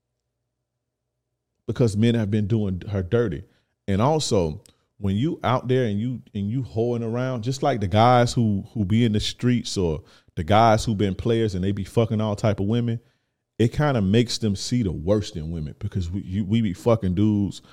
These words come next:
wives, and you see how women be lying to they fucking dudes. A woman to be sucking your dick and on the phone with her boyfriend telling her, him he love her, and women will be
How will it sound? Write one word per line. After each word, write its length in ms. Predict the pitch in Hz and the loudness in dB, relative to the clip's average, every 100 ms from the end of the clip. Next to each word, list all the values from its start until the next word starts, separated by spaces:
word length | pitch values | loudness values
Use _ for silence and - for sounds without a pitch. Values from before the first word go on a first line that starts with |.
| _ - | _ -14
wives, 640 | 80 104 107 107 104 87 | -2 2 2 2 2 -2
and 120 | 85 | -4
you 80 | 107 | -2
see 180 | - 120 | 0 0
how 180 | 107 | 2
women 280 | 95 104 98 | 2 0 0
be 180 | 87 85 | -2 -2
lying 560 | 87 90 107 107 101 95 | -2 -2 0 -2 -2 -4
to 120 | 113 | -2
they 160 | 98 92 | -2 -2
fucking 460 | - 104 95 82 | 0 -2 -2 -4
dudes. 480 | 95 107 104 104 - - - - | 0 0 0 -2 -6 -16 -20 -6
A 80 | 85 | 0
woman 300 | 101 113 101 | 2 4 2
to 60 | |
be 140 | 90 87 | 0 -2
sucking 440 | - 120 113 107 | 2 4 4 4
your 160 | 104 101 | 4 4
dick 300 | 110 110 95 | 4 4 2
and 80 | |
on 200 | 80 107 | -2 0
the 80 | 104 | 0
phone 320 | - 110 110 | 0 0 2
with 140 | 107 110 | 2 2
her 100 | 104 | 2
boyfriend 560 | 90 107 107 110 104 | 2 2 2 0 0
telling 280 | - 117 110 | 2 2 4
her, 240 | 117 107 104 - - - | 4 2 0 -10 -18 -4
him 200 | 107 104 | 0 0
he 140 | 110 | 2
love 300 | 98 110 104 | 4 4 4
her, 120 | 110 | 2
and 160 | 87 82 | 2 0
women 280 | 110 113 101 | 2 2 2
will 100 | 85 | 2
be 280 | 104 98 | 2 0